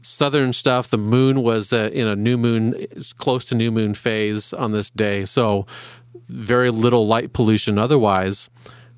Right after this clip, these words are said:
Um, I'm using the Adobe Landscape Profile in the processing, you know, in, in Lightroom.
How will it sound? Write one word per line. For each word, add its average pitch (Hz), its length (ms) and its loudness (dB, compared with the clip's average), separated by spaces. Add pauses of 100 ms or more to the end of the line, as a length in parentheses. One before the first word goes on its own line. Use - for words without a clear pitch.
(100)
Um, 101 380 -2
I'm 107 160 -2
using 127 320 2
the 113 100 2
Adobe 120 340 2
Landscape 123 580 0
Profile 131 680 2
in 117 240 0
the 101 100 2
processing, 123 640 0
you 117 60 0
know, 98 100 -2
in, 104 320 -4
in 110 100 -4
Lightroom. 104 500 -2